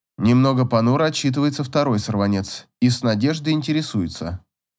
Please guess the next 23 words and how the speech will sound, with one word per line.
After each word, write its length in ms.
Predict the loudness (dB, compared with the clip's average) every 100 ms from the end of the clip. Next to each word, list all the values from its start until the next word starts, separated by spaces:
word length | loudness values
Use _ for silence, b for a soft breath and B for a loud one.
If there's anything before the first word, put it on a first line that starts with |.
| _ _ _ _ -2
"Это 400 | -2 2 2 4
ничего, 500 | 4 2 2 2 2
что 200 | 2 2
она 160 | 2 2
осталась 440 | 0 0 2 0
сама?" 520 | 0 0 2 0 -6 _ _ _ _ _ _ _ _ _ _ _ 2
"Ничего", 800 | 2 2 0 2 2 2 0 -6 _ _ -10
успокаиваю 640 | -6 -2 0 2 2 0
ребят. 400 | 0 0 -4 -6 _ _ _ _ -2
Отдаю 520 | 0 2 0 2 0
им 120 | 2
оклад 380 | 0 0 0 0
за 100 | 0
бдительность, 640 | 0 -4 -2 -2 -2 -4 -2
как 240 | -2 0
договаривались. 840 | -2 0 2 2 0 -2 -4 -8 _ _ _ _ _ -2
И 80 | 2
пока 340 | 2 2 2
не 120 | 2
уносятся 580 | 2 0 -2 -6 -4 -4
со 160 | 0 0
счастливыми 640 | -2 0 2 4 4 2
визгами, 760 | 2 0 0 0 0 -2 -4